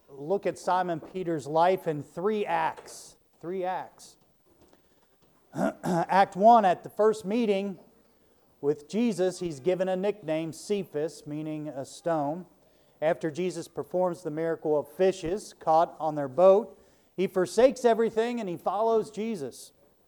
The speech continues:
He learns many things from Jesus and his ways. Peter performs miracles by the power given to him by Jesus. He walks on water. He pulls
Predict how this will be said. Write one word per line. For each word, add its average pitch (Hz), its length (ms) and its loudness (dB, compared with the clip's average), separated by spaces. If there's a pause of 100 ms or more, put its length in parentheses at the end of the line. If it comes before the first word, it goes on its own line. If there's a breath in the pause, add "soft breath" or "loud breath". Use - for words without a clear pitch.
(360 soft breath)
He 170 100 0
learns 196 320 8
many 226 260 2
things 214 500 -2 (600)
from 170 220 2
Jesus 156 460 -2
and 156 120 -4
his 147 140 -6
ways. 170 500 0 (380 soft breath)
Peter 185 200 4
performs 160 560 -4
miracles 208 520 2
by 151 140 2
the 139 100 -2
power 165 340 -2
given 170 340 -6
to 160 100 -4
him 180 240 -8
by 139 180 -6
Jesus. 151 500 -12 (800 soft breath)
He 220 120 0
walks 220 600 4 (480)
on 180 200 0
water. 190 400 6 (720)
He 220 120 -4
pulls 254 460 4